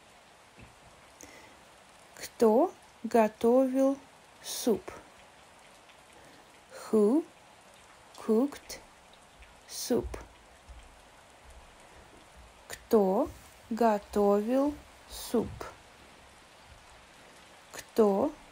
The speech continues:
готовил суп? Он готовил курицу.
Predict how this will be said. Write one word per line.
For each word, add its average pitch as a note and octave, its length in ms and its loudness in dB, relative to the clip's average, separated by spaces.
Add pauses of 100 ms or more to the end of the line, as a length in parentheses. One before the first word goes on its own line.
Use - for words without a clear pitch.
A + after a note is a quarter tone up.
(120)
готовил G#3 1000 -2 (540)
суп? - 360 -4 (3500)
Он G3+ 520 4 (220)
готовил A3+ 960 2 (600)
курицу. G#3 720 2